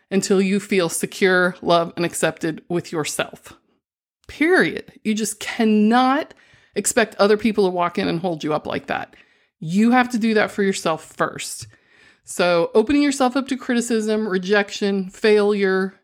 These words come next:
any of that, that is absolutely positively a necessity at all costs for these things, but definitely for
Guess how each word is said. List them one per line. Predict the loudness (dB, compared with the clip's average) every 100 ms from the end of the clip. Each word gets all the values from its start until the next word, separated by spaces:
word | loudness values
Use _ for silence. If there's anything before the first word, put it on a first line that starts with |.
| _ _ -2
any | 2 2
of | 2
that, | -2 -6 -4 2
that | 2 2
is | 0 -2 -4 -10 _ 0
absolutely | 0 0 0 2 2
positively | 0 0 -2 -2 -2 -4 -2 0
a |
necessity | 2 0 -2 -2 -2 -4 -4 -4 -8 -16 _ _ _ _ _ _ 0
at | 2 4
all | 4 2
costs | 0 -2 0 -2 -4
for | -2
these | -2 -2 -4
things, | -6 -4 -4 -6 -10 _ _ -2
but | 0 0 0
definitely | 2 2 0 0 2 2
for | 0 0 2 2 0 -2 -4